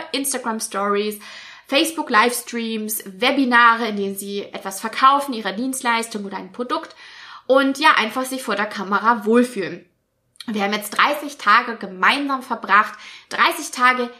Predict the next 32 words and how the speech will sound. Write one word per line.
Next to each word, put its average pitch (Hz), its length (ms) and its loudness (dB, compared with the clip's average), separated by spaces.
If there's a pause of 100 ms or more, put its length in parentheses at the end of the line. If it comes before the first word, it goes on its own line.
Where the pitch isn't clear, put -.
(180)
jeden 311 280 -2
Tag 294 240 0
ein 262 60 -4
bisschen 233 320 -2
Input, 277 600 0 (260)
gemeinsam 214 540 -2
Übungen 285 480 2
gemacht 220 400 4
für - 140 -12
Mimik 247 640 -2
und 190 160 -6
Gestik, 233 760 -4 (300)
Stimme 320 520 0
und 226 240 -4
Atmung, 220 720 0 (160)
für 214 80 -12
das 196 200 -8
Mindset 240 580 -2
haben 226 120 -6
wir 214 140 -4
trainiert. 208 540 -8 (340)
Wir 214 140 -4
haben 214 160 -4
konkret 285 560 -6 (160)
auch 208 260 2
Videos 240 480 2
tatsächlich 214 460 -6
zusammen 196 280 -6
erstellt 294 580 -4
und 214 140 -12
gemeinsam 220 520 -2
gefeedbackt. 254 640 -4